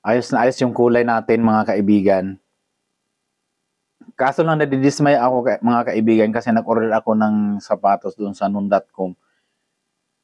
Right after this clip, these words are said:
Grabe naman. Yung size forty-three, ginawang forty-one. So ano, paano ko gagamitin? It's hard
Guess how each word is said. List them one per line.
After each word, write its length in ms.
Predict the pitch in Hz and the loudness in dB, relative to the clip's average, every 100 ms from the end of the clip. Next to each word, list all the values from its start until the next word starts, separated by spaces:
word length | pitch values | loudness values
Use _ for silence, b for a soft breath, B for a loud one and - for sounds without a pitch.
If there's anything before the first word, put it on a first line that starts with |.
| _ | _
Grabe 400 | 113 123 135 127 | -4 0 0 0
naman. 480 | 117 107 110 123 107 - | 0 0 0 -2 -8 -4
Yung 560 | 123 135 131 127 127 | -2 2 2 2 2
size 240 | - 135 - | 0 -2 -2
forty-three, 640 | 127 123 117 107 117 117 | -4 0 0 0 0 0
ginawang 320 | 120 120 113 107 | 0 -2 -4 -4
forty-one. 480 | 113 110 113 107 107 | -2 0 0 0 0
So 80 | 120 | -2
ano, 240 | 113 113 | -2 -4
paano 320 | 107 107 107 | -4 -4 -2
ko 240 | 113 110 104 | -4 -4 -2
gagamitin? 640 | 101 101 101 98 92 95 | -2 -2 -4 -6 -6 -6
It's 240 | 104 - - | -10 -10 -4
hard 320 | 117 120 | -4 -4